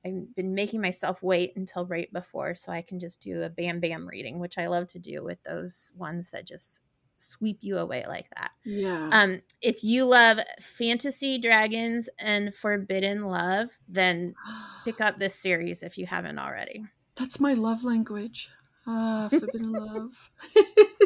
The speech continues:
Speaker 2: Okay. <laughs> I haven't read it. I actually looked at it again yesterday. I think what I might do is wait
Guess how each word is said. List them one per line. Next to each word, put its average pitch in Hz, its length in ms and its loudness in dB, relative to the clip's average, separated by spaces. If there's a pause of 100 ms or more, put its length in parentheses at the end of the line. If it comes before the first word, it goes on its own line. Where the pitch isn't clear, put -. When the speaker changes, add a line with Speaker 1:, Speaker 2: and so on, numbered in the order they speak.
(1600)
Speaker 2:
Okay. 302 800 4 (180)
<laughs> 349 600 2
I 480 280 6
haven't 269 140 8
read 277 140 8
it. 226 40 4
I 240 140 4
actually 311 320 4
looked 269 240 2
at 269 100 2
it 233 140 4
again 220 360 2
yesterday. 202 420 0
I 208 100 0
think 285 220 0
what 226 200 4
I 220 80 2
might 202 240 -4
do 202 280 2
is 196 220 -2
wait 196 560 -2